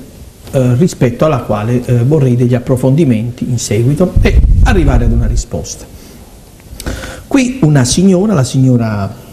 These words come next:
Pinco Pallino, Maria Rossi, chiamiamola così,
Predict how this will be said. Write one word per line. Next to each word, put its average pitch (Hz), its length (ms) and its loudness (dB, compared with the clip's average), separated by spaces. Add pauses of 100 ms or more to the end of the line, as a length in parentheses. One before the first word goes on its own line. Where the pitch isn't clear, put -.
(460)
Pinco 147 320 0
Pallino, 123 680 2 (140)
Maria 131 340 2
Rossi, 120 480 -4
chiamiamola 120 500 0
così, 123 520 -2